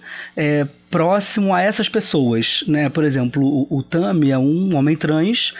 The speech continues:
a sua existência, né, pública já é, é,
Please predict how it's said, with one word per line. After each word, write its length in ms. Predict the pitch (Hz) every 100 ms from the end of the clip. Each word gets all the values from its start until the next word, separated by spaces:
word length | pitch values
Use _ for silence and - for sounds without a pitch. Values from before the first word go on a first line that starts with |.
| - - -
a 80 |
sua 300 | 139 - 170
existência, 1000 | 175 185 196 - - 151 135 - 131 135
né, 340 | 131 131 127 - _
pública 680 | 170 220 175 151 123 117 113 - -
já 260 | 135 165 170
é, 360 | 147 156 196 196 -
é, 340 | 151 139